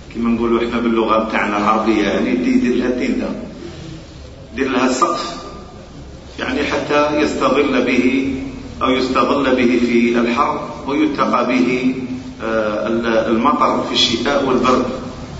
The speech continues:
فنسأل الله جل وعلا أن يظله في ظله يوم لا ظل إلا ظله.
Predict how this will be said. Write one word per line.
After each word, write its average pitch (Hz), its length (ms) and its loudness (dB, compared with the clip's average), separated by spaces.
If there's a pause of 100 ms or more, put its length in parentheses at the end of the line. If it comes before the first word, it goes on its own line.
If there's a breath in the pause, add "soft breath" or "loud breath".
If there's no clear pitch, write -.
(400)
فنسأل 139 340 0
الله 120 400 2
جل 131 180 4
وعلا 120 440 4 (340)
أن 123 60 -2
يظله 120 720 2
في 113 80 2
ظله 113 400 2
يوم 117 280 2
لا 110 140 4
ظل 110 260 2
إلا 104 300 2
ظله. 101 360 0